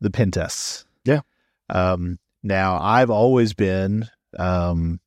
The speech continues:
Speaker 1: to me, there's always been four kinds of pen tests. Um, and there may be more now, but this is what I've always thought about. There was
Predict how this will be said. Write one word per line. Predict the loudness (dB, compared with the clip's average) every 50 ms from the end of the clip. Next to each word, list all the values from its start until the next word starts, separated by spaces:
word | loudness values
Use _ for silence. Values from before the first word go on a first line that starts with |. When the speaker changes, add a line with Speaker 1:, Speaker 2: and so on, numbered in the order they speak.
| _ _ -20 -10 -4
Speaker 1:
to | -2 -2
me, | 0 2 2 4 4 4 4
there's | 4 4 4
always | 4 4 4 4 4
been | 2 0 -2 -2
four | -4 _ _ -6 -2 0 2 2 4 4 4 6 4 4 2 _ _ _ _ _ _ _ _ _ _ _ _ _ _ _ _ _ _ _ _
kinds | -8 -2 2 4 4 4 4 2
of | 0 -2
pen | 0 2 2 2 2
tests. | 0 -4 -6 -6 -6 -8 -10 -10 -10 -10 -12 -12 -14 _ -8
Um, | -4 0 2 2 2 4 2 2 2 2 0 -2 -2 -2 -4 -4 -6 _
and | -2 0 0 0 0 0 0
there | 2
may | 2 4
be | 4 4 2
more | 2 2 2 2 2
now, | 2 2 2
but | 2 0 2
this | 2 2 2 2
is | 2
what | 2 4 4
I've | 4 4 4 2
always | 2 0 0 0
thought | 0 0 0
about. | -2 -4 -8 -8 -10 -12 -16 _ _ _ _ _ _ _ _ -4
There | 0 2 4 6 6 4
was | 4 2 2 4 4 4 4 4 4 2 2 0 -2 -6 -8 -12